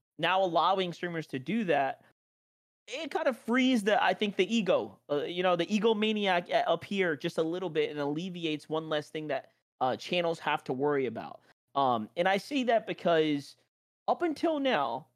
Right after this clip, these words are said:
Twitch has not allowed people to do that, but Twitch has also been the most dominant platform. So when it comes, you weighing apples to apples, like,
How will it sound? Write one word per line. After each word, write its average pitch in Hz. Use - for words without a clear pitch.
Twitch 202
has 143
not 160
allowed 160
people 165
to 151
do 202
that, 156
but 139
Twitch 208
has 170
also 185
been 170
the 156
most 135
dominant 170
platform. 135
So -
when 151
it 170
comes, 185
you 220
weighing 165
apples 202
to 202
apples, 175
like, 135